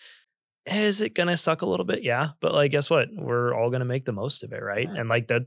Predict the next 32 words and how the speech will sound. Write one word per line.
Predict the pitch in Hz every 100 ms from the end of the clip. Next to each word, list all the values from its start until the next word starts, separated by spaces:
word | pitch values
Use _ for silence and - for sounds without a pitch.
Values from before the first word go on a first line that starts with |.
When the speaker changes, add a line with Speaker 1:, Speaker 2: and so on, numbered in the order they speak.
| -
Speaker 1:
those | 117 135
are |
the | 127
people | 123 127 120
you | 117
wanna | 113
surround | 117 107 -
yourself | 107 - - -
with | -
in | 127
life, | - - 127 - _ -
you |
Speaker 2:
Yeah. | 107
Speaker 1:
know, | 104
that | 113
are | 120
gonna | 117
make | 117 117 127
the |
most | 110 113 -
of | 104
every | 113 107
situation | 120 117 104 113 131 104 107 107 _ - -
Speaker 2:
Definitely. | 123 123 92 90 98 _
Speaker 1:
and | - 113
not | 110 107 110 - -
complain | 120 107 120 123 120
about | 104 101 107 -
every | 110 110
little | 107 110
detail. | 120 127 - -
Speaker 2:
Yeah. | 107 95